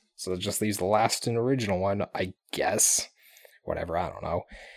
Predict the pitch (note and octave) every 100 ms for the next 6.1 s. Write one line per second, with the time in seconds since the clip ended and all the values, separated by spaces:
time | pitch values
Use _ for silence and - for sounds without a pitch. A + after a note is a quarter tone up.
0 | - - - F#3+ - G#3 - - F#2 F2+
1 | - - - _ _ _ - - - B2+
2 | - G#2+ G2+ G2 B2 C#3 C#3 A#2 A2 G#2+
3 | - - - - - - A#2 - A2 F#2+
4 | - _ _ - - G2+ F#2 F2+ F2+ -
5 | - E2+ F2 G2 F2+ G2 F2+ F#2 F2+ -
6 | -